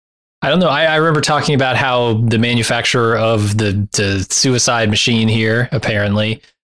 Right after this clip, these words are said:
uh, put a handle, uh, an on switch on the inside of the incinerator.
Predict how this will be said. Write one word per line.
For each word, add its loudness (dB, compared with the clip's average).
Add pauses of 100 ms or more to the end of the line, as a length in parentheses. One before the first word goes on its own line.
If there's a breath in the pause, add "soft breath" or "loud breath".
(180)
uh, -2
put -2
a -2
handle, 0 (320)
uh, 0
an 2
on 2
switch 0
on 0
the 0
inside 0
of 0
the 0
incinerator. 0